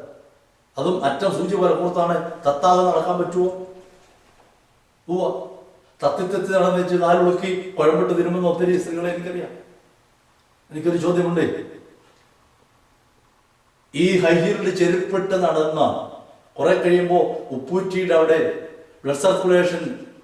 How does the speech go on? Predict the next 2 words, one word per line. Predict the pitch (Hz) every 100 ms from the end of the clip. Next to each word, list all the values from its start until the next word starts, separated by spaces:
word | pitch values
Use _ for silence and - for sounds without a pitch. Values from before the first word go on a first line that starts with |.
| _ _ _ _ _ _ _ _ _ _ _ _
ബ്ലോക്ക് | 127 160 196 202
ചെയ്യപ്പെട്ട്, | 196 185 180 - 127 113 -